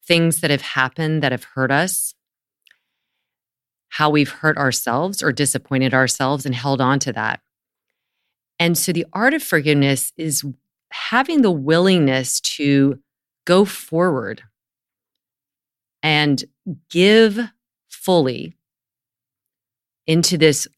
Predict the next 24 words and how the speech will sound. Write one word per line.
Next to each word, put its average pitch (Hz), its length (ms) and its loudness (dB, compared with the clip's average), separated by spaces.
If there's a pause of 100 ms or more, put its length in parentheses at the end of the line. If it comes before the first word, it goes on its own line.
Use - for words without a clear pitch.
(180)
greater 151 480 2
potential. - 760 -6 (1200)
And 147 140 2
that 165 220 0
gives 143 240 -2
us 135 400 -2 (760)
inner 135 220 -2
freedom. 113 500 -8 (1300)
Because 165 320 0
when 170 220 2
we 214 240 6
let 170 520 -2
go 151 480 2
of 143 380 -2
the 135 120 -6
pain 143 760 -2 (100)
of 135 480 -2
the - 80 -10
past, - 800 -2 (1120)
of 127 160 -2
the 135 80 -2
hurt, 156 440 0 (680)
whether 131 280 2
it's 123 300 -2